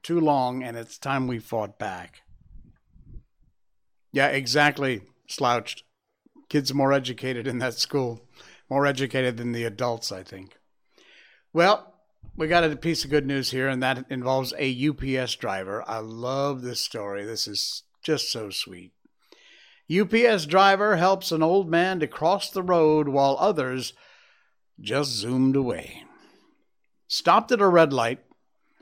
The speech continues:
heard a car horn honk to my left, looked over, and there was an elderly man with a walker very slowly trying to get across the street. The car who honked at the man drove off.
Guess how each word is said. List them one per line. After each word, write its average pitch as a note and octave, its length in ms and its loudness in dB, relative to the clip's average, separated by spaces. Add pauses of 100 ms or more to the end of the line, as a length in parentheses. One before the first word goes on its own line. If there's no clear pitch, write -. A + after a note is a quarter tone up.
(520)
heard G3+ 280 4
a G3 60 2
car F3 360 6
horn D#3+ 540 6
honk D3+ 520 4
to - 120 -2
my C3+ 180 4
left, G#2 520 -6 (200)
looked F3 360 0
over, D#3+ 320 6
and D3+ 180 0
there C#3+ 120 4
was C#3 180 0
an C#3 100 -4
elderly G3+ 460 2
man C#3+ 360 2
with C3 140 0
a B2+ 60 2
walker B2+ 640 2 (580)
very F#3+ 560 4
slowly G#2 560 -4 (400)
trying F3+ 320 2
to D#3+ 80 -2
get C#3+ 200 2
across C3+ 440 -2
the A2+ 80 -10
street. F#2 380 -8 (1120)
The A#2+ 80 -10
car G#3 320 6
who F3 80 4
honked A3 420 6
at D3 140 -6
the C3 60 -6
man B2 480 -2
drove E3+ 440 4
off. F#3 600 0